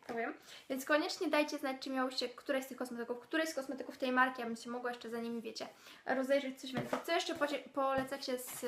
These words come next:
tego sklepu? Bo naprawdę warto sobie zajrzeć. Ceny tych kosmetyków też nie są złe. Co ja tu jeszcze mam? Aha, dobra. E, ceny tych kosmetyków nie są, e, nie są złe, nie są jakoś bardzo wysokie. Wiadomo, że Madara to jest już inna sprawa, no bo, ale tam peelingi do twarzy nie były jakieś drogie z tej Madary.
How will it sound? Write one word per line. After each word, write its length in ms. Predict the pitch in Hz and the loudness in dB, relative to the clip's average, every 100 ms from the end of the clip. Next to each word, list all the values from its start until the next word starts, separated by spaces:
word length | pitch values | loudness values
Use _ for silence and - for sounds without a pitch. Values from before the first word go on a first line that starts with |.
| 233 233 | 0 0
tego 160 | 254 254 | -4 -6
sklepu? 300 | - 233 233 | -4 -6 -2
Bo 120 | 269 | 0
naprawdę 300 | 277 - 285 | 2 4 6
warto 240 | 277 277 | 4 2
sobie 220 | 269 240 254 | -4 -8 -6
zajrzeć. 320 | 269 262 - - - - | -6 -6 -12 -16 -20 -6
Ceny 220 | 349 359 | -2 0
tych 100 | 349 | 0
kosmetyków 480 | 311 311 294 - - | -2 0 0 0 0
też 180 | 311 302 | 0 2
nie 100 | 285 | 0
są 180 | 277 | 0
złe. 280 | 262 240 262 381 - - _ - - | 0 2 2 0 -12 -20 _ -20 -14
Co 100 | - | -12
ja 60 | |
tu 60 | - | -10
jeszcze 240 | - - | -14 -12
mam? 180 | 269 277 311 | -12 -12 -10
Aha, 180 | 262 - | 0 2
dobra. 420 | - - - - - - - - - | 4 0 -10 -18 -18 -14 -14 -14 -2
E, 160 | 254 | -2
ceny 240 | 254 339 330 | 2 4 4
tych 120 | 349 | 2
kosmetyków 480 | 339 320 311 294 294 | -2 -2 -2 -2 -2
nie 140 | 285 | -4
są, 140 | 294 277 | -2 -2
e, 640 | 277 262 247 247 240 247 | -2 -2 0 0 0 -2
nie 100 | 269 | -4
są 200 | 285 262 | -4 -2
złe, 280 | 247 226 240 | 2 2 2
nie 100 | 262 | -4
są 140 | 262 | -6
jakoś 280 | 254 - - | -8 -8 2
bardzo 320 | 247 247 247 | 6 6 4
wysokie. 420 | 233 226 233 240 - - - - | -2 -4 -2 -2 -2 -8 -10 0
Wiadomo, 280 | 302 330 | 6 8
że 100 | 320 | 8
Madara 400 | 285 269 285 285 | 6 8 8 8
to 120 | 277 269 | 4 0
jest 140 | 262 | -2
już 140 | 262 | -6
inna 200 | 262 269 | -4 -4
sprawa, 320 | 269 - 269 285 | -2 0 2 2
no 120 | 285 | 2
bo, 180 | 269 285 | 4 6
ale 140 | 285 | 6
tam 320 | 294 294 285 | 4 0 -2
peelingi 360 | - 311 311 277 | -4 0 2 2
do 100 | 269 | -2
twarzy 260 | 269 269 | -2 -2
nie 100 | 262 | 0
były 180 | 233 226 | 0 -2
jakieś 200 | - - | -2 -6
drogie 260 | - 226 233 | -6 -6 -6
z 40 | |
tej 120 | - | -8
Madary. 420 | 233 226 226 240 | -4 0 2 0